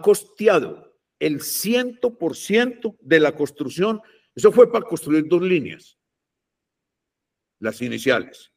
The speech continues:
Las otras líneas, que son seis, las ha construido, no, eh, no, construcción de seis líneas de metrocable, que fue otra idea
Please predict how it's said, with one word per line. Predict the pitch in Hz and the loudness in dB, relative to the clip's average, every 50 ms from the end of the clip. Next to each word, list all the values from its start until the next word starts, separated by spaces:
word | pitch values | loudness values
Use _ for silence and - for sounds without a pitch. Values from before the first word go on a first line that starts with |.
| _ _ _ _ _ _ _ _ _ _ _ | _ _ _ _ _ _ _ _ _ _ _
Las | - 127 147 147 - - | -2 2 2 2 4 6
otras | 208 233 226 226 269 285 277 | 6 6 6 6 2 2 2
líneas, | 269 262 254 254 254 254 254 240 240 - - - | 2 0 0 0 0 -2 -4 -6 -8 -14 -16 -8
que | - 147 127 | -8 -6 -4
son | 143 165 165 | -4 -6 -4
seis, | 160 - 185 175 180 208 185 - - - _ _ _ _ _ _ _ _ _ _ | 0 0 0 0 0 -4 -10 -14 -20 -20 _ _ _ _ _ _ _ _ _ _
las | - 131 160 - - | 0 2 2 2 2
ha | 143 - | -2 -2
construido, | - 170 - - 165 147 143 139 143 147 160 180 185 180 180 180 - _ _ _ _ _ _ _ _ _ | -2 -4 -2 -2 -2 0 2 2 2 2 2 2 0 -2 -6 -16 -20 _ _ _ _ _ _ _ _ _
no, | - 135 151 139 113 104 | -6 -2 -2 -2 -2 -4
eh, | 107 117 120 - | -8 -10 -10 -8
no, | 165 156 165 151 113 92 - - - | -4 -2 0 0 -2 -2 -8 -10 -6
construcción | - - 156 - 160 143 - 175 185 | -6 -6 -4 -4 -4 0 0 0 4
de | 185 233 | 4 2
seis | 226 - 233 226 240 | 4 4 2 2 2
líneas | 214 226 240 240 233 233 202 170 | 2 -2 -2 -2 -2 -4 0 0
de | 190 | 0
metrocable, | 170 160 156 151 156 151 135 117 - 175 175 156 120 101 95 - _ _ _ _ _ _ _ _ _ _ | 0 0 -2 -2 -2 -4 -6 -4 0 0 2 2 0 -4 -10 -16 _ _ _ _ _ _ _ _ _ _
que | _ - 175 156 - 160 | _ -4 -4 -4 -4 -8
fue | - - 156 175 214 247 285 320 - - - _ _ _ _ _ _ _ _ _ _ _ _ _ _ _ _ _ _ _ _ | -14 -8 -2 0 0 0 0 -4 -8 -16 -20 _ _ _ _ _ _ _ _ _ _ _ _ _ _ _ _ _ _ _ _
otra | - 180 208 208 202 202 220 220 226 | 6 8 8 8 6 4 2 2 2
idea | 226 208 185 190 208 214 220 226 220 214 | 2 0 -2 -2 -2 -2 -4 -6 -8 -10